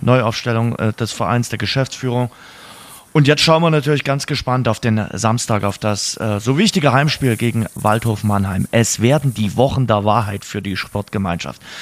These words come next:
Ich danke sehr in die Runde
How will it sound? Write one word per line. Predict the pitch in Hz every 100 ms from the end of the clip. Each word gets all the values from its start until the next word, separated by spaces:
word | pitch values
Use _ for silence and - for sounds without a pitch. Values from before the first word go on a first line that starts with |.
| - - -
Ich | 180 - -
danke | 147 202 208
sehr | 156 135 165 185 -
in | - 143
die | 143
Runde | 131 165 156 147 -